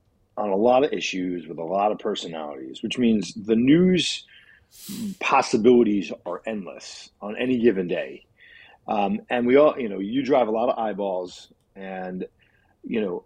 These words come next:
m-, move the conversation. How do you determine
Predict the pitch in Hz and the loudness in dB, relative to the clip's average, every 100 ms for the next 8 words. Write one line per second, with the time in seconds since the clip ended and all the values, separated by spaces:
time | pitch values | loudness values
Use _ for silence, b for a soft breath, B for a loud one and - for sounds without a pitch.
0 | - 104 110 107 113 113 131 147 120 - | -14 -10 -4 -4 -2 4 8 8 6 2
1 | 113 110 - 104 87 90 - - 214 302 | 0 0 0 -2 -4 -12 -16 -2 2 4
2 | 202 160 135 - 123 107 95 90 | 4 0 -4 -2 0 0 -2 -6